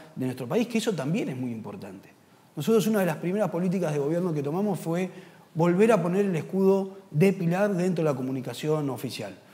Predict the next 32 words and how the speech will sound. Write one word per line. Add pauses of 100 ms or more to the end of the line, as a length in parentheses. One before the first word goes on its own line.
(220)
Porque
vino
Cambiemos
un
día
y
lo
transformó
en
una
P
de
colores. (1120)
O
no, (240)
o
no
resaltaba
la
historia (360)
del
Tratado
del
Pilar,
que
es
parte
de
la
identidad
del
pueblo.